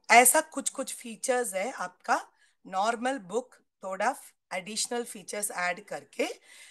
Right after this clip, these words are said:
एडिशनल चीज दे सकते हैं। So, that is called as energized book। Energized book का ज्यादा लेवल्स है, अभी हम फर्स्ट लेवल से है।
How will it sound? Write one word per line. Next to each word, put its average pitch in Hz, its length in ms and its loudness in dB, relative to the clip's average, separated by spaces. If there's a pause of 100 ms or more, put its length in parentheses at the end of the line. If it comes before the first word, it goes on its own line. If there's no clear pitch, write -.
(140)
एडिशनल 262 540 2
चीज 233 280 -6
दे - 280 -12
सकते - 400 -8
हैं। - 180 -10 (140)
So, - 120 -12
that 190 240 2
is 240 140 2 (160)
called 165 200 0
as 220 180 0
energized 165 640 -4
book। - 340 -20 (360)
Energized 240 640 0
book 226 200 -6 (100)
का 240 80 -2
ज्यादा 180 380 -2
लेवल्स 190 540 -6
है, 175 260 -8 (360)
अभी 190 220 -6
हम 220 180 -2
फर्स्ट 202 360 2
लेवल 165 320 -4
से 180 240 0
है। - 200 -14